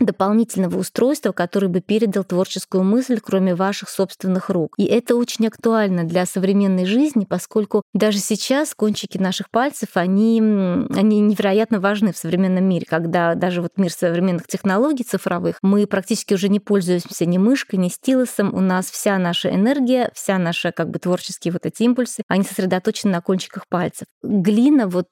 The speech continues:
э, становится проводником подлинной вот творческой свободы, потому что ни один другой материал,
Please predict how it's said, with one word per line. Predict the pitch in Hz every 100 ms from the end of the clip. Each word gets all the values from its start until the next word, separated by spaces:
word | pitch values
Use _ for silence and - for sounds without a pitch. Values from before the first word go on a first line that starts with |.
| -
э, | 185 180 170
становится | 175 - 190 202 214 214 - - 202 190
проводником | 233 220 208 233 233 277 262
подлинной | 220 233 220 220 196
вот | 185
творческой | 202 208 - 202 196
свободы, | - 208 196 165 160
потому | - 170 185 196
что | 208 -
ни | 202 208
один | 208 190 220
другой | 180 180 190
материал, | 175 170 196 185 220 262 330